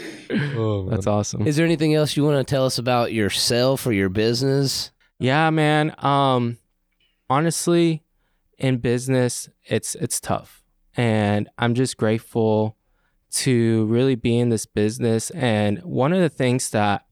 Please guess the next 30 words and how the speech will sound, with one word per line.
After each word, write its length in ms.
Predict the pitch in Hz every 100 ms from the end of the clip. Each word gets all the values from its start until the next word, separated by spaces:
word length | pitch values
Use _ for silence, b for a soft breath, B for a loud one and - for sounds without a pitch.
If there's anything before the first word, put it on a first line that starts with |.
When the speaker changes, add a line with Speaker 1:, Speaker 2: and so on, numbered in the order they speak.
| _ _ _ _ _ -
Speaker 2:
I 140 | 110
don't 260 | 113 120 98
like 320 | 95 101 110
about 400 | - 110 104 -
our 180 | - 101
business 460 | 113 117 120 123 -
as 160 | 113
realtors 800 | - 107 107 - 135 139 135 - b b b -
is 280 | 110 98 -
that, 500 | 101 98 98 95 _ _ _ -
you 180 | 131 123
know, 180 | 107
we, 380 | 107 113 110 104 B B B B B -
we, 680 | 123 123 123 123 123 123 117
how 280 | 110 - 160
would 200 | 156 117
we 100 | 110
say 280 | - 113 113
it? 200 | - - _ _ _ _ _ _ _ _ _ _ _
We 120 | 131
gratify 480 | 113 123 131 - 135
ourselves. 720 | 104 98 - 85 82 - - _ _ _ _ _ _ _ _ -
And, 520 | 120 110 107 104 107
and 200 | - 117
at 80 | 110
the 40 | 107
end 120 | 139
of 80 | 143
the 80 | 110
day, 500 | 98 98 101 107